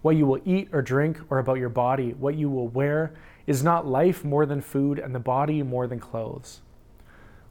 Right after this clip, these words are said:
Look at the birds of the air. They do not sow or reap or store away in barns, and yet your heavenly Father feeds them.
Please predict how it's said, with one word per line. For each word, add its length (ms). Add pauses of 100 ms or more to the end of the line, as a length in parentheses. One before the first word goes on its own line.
Look 180
at 80
the 60
birds 340
of 80
the 140
air. 220
They 180
do 100
not 220
sow 340
or 240
reap 360
or 80
store 380
away 240
in 120
barns, 520 (320)
and 140
yet 140
your 120
heavenly 420
Father 380
feeds 440
them. 260